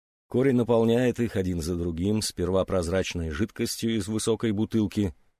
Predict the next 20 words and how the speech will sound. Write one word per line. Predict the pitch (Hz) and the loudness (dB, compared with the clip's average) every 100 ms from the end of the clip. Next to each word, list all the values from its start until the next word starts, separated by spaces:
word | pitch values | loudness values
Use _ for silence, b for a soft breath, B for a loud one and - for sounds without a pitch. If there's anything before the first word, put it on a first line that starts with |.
| _ | _
потом | - - 156 | -8 -2 0
ягодным | 123 135 127 131 143 | 0 0 0 0 -2
соком | - 113 98 110 101 | 0 0 2 2 2
из | 92 | 0
кувшина. | 101 92 - 95 90 80 - _ _ _ _ | -2 -4 -2 0 0 -2 -8 _ _ _ _
И | 87 | -8
движение, | 85 85 90 104 107 107 95 | -6 -4 0 2 2 2 0
и | |
взгляд | 78 92 101 - | -2 0 0 0
так | - 98 | -2 -2
внимательны, | 92 95 85 92 92 104 107 107 | 0 0 0 0 -2 -2 -4 -4
словно | - 92 90 90 | -2 -2 -2 -4
Кори | 101 107 107 | 0 0 2
не | 104 95 | 0 0
вино | 90 92 143 | -2 0 0
наливает, | 123 90 82 82 67 - _ _ _ | 2 0 -2 -6 -10 -14 _ _ _
а | - - | -10 -4
смешивает | 123 143 143 143 135 | 0 0 2 2 2
опасные | 139 - 120 - 117 113 | 2 2 2 2 2 2
вещества. | 107 - 110 - 87 64 | 0 0 -2 -2 -6 -8